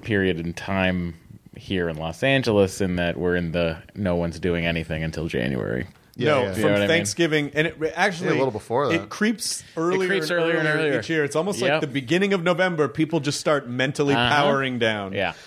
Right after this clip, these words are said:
Speaker 3: But I will say that with so many non-traditional outlets, you know, it's television.
Speaker 1: You'd think.
Speaker 3: Network television's that way, but then a lot of the other outlets are not
Speaker 2: Yeah.
Speaker 3: that way. And you're also doing, like, twelve podcasts.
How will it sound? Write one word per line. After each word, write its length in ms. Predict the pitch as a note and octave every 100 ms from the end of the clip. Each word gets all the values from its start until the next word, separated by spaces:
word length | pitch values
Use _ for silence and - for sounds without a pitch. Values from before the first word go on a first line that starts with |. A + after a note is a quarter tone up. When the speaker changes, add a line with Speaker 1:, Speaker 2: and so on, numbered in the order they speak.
| - -
Speaker 3:
But 360 | C4 G#3 - -
I 80 |
will 160 | D#3 F3+
say 260 | - D#3+ D3+
that 340 | C3+ B2 - _ _ _ _ _ _ _ _ B2
with 200 | C#3 -
so 180 | D#3
many 180 | D#3 D3+
non-traditional 1000 | C3+ C3 C3+ C3 B2+ - B2+ A#2+ A2+ A2
outlets, 680 | B2 C3+ A#2+ G2 - - - - _ _ _ _ _ _ _ _ _
you 100 | C3
know, 180 | B2 G#2
it's 200 | G#2 - - A2 A#2+
television. 800 | - F3+ D#3+ B2+ A#2 G#2 G2+ G#2 _ _
Speaker 1:
You'd 180 | A#2+ A#2+
think. 260 | E3+ D3+ E3
Speaker 3:
Network 280 | G#3+ A3+ -
television's 540 | G3 G#3 D3+ A#2 A#2
that 180 | A#2 A2
way, 160 | A2 G#2+
but 220 | G#2+ -
then 120 | B2
a 60 | A#2+
lot 180 | A#2+ A#2+
of 60 |
the 100 | G#2+
other 160 | G#2+ G2
outlets 340 | F2+ F#2 -
are 60 | F#2+
not 140 | F#2+
Speaker 2:
Yeah. 120 | G#2
Speaker 3:
that 100 | G2+
way. 220 | G2 F#2+ G2+
And 120 | C3+
you're 100 | D#3
also 220 | F3 C3+
doing, 260 | A#2 A#2+ G#2
like, 200 | F#2 -
twelve 300 | - G#2 F#2+
podcasts. 680 | G#2 F#2+ F2+ F2 E2+ -